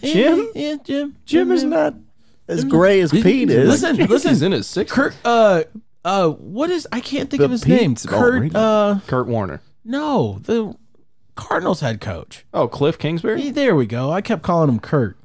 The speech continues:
Speaker 1: Cliff Kingsbury's not doing a bad job.
Speaker 3: I, again,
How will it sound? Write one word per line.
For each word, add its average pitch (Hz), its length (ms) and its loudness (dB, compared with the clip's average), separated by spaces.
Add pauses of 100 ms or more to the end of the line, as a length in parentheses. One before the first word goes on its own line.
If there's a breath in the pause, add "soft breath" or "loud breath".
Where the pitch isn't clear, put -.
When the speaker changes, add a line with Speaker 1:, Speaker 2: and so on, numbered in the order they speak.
(440 soft breath)
Speaker 1:
Cliff 381 220 -4
Kingsbury's 427 560 0
not 240 160 -2
doing 247 180 0
a 208 40 -2
bad 202 260 -2
job. 196 360 -4 (220)
Speaker 3:
I, 143 180 -4 (240)
again, 147 440 -2